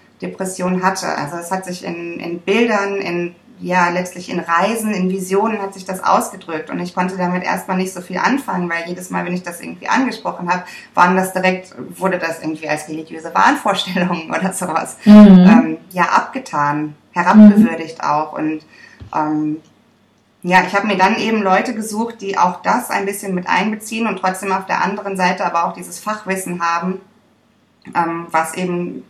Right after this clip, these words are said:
Speaker 1: zu Depressionen dazugehört. Ich habe sämtliche Zelte abgebrochen, ich habe das Unternehmen, ähm, mich von der Partnerin getrennt, die Dozentenstelle aufgegeben, meine Honorartätigkeit aufgegeben und ich habe mir Ruhe gegönnt und das,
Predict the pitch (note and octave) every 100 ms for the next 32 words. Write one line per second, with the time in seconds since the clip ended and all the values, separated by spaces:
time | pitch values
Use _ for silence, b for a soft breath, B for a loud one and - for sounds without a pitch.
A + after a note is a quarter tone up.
0 | - - F#3 F#3 F#3 F3+ F3+ F3 E3+ E3
1 | G#3+ G#3+ A3 G#3 G#3 B B B B F#3
2 | - G3+ A3 A3 G#3+ - F#3 F3+ - -
3 | A3 G#3+ A3+ A3+ G#3 F#3+ F#3 F#3 F#3 F#3
4 | F#3+ F#3+ G#3 G#3+ A3 A3 G3 G3 G3 G3
5 | - - F#3+ F#3+ F#3 F3+ F3 F3+ G#3 G#3+
6 | G#3 G3+ G3 G3 G3 G3 G3 F#3 F3+ F3+
7 | G3 G3+ G3 F#3+ F#3+ F#3 F#3 - F#3+ F#3
8 | F3 F3 F#3 F3+ F3+ F3+ - G3 - -
9 | F#3 F3+ F3+ F3 F3 E3 F3 F3+ B B
10 | B B - F3+ F3+ F3+ F3+ F3+ - F3
11 | E3+ F3+ F#3 F3+ - - D3 D#3 - F3
12 | E3+ - -